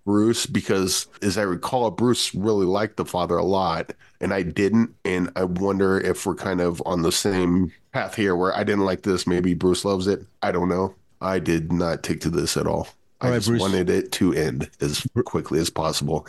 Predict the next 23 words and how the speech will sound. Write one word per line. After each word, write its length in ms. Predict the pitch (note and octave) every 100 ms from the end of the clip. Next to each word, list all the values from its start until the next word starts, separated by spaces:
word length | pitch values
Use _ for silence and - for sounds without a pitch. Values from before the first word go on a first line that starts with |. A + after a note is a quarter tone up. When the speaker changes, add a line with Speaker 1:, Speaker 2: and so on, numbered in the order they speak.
| -
Speaker 1:
and 160 | D#2+
it 80 | D#2
Speaker 2:
Might 140 | A2+ A2
Speaker 1:
did 80 |
not. 340 | D2 D2 - - - -
<laughs> 240 | - -
Speaker 2:
might, 280 | A2+ G#2+ G2+
might 180 | A2+ G2+
be 80 | A2
another 240 | G#2 G2 - -
one. 240 | G#2 G#2+ G#2+
It 60 | G#2
might 180 | G#2+ B2+
be 80 |
another 180 | A#2+ A2+
one 160 | A2 A2+
star 380 | - B2 G2+ -
rating 300 | G#2+ G#2+ F#2+
this 260 | F2 F#2+ -
episode. 480 | G2+ - - G2+ F#2+ - - - -
Anthony 240 | A2 A2
Hopkins 480 | G#2+ G#2+ - G#2 - -
is 440 | A2 A2 G2 -